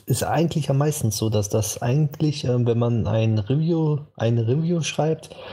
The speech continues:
sollte man, also bin ich der Meinung, <clears throat> wenn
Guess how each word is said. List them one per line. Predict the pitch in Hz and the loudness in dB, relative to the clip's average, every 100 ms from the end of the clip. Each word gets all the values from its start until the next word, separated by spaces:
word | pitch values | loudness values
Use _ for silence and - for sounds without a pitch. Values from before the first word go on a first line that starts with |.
| - - - - _ - | -16 -18 -20 -20 _ -4
sollte | - - 131 170 170 - 139 | -4 -2 0 2 0 0 2
man, | 110 104 180 208 | 2 2 2 2
also | 135 139 135 - 208 - | 2 0 -2 -4 -10 -12
bin | - 139 127 131 147 143 | -2 0 2 0 -2 -2
ich | 233 - | -4 0
der | 156 | 0
Meinung, | 120 117 143 170 190 196 156 135 - - | 0 0 2 2 2 0 -2 -6 -6 -8
<clears throat> | - - 135 101 - _ _ - - | -4 2 2 2 -6 _ _ -20 -16
wenn | - 110 120 131 127 127 131 | -6 0 2 2 2 0 -2